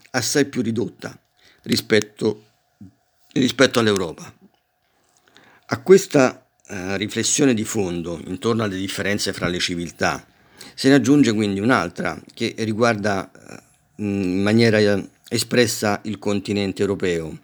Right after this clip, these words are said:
e che ra-, eh, racchiude, contiene quella riflessione <clears throat> da cui scaturisce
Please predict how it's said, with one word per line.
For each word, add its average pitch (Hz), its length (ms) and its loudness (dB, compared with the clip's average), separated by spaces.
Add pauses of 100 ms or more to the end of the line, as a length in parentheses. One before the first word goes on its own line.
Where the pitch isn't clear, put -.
(460)
e 120 140 0
che 143 160 4
ra-, 135 260 4
eh, 98 840 0 (260)
racchiude, 120 760 2
contiene 92 720 0 (1300)
quella 175 240 4
riflessione 143 720 4 (300)
<clears throat> - 560 2
da - 160 -2
cui 143 180 0
scaturisce - 840 -2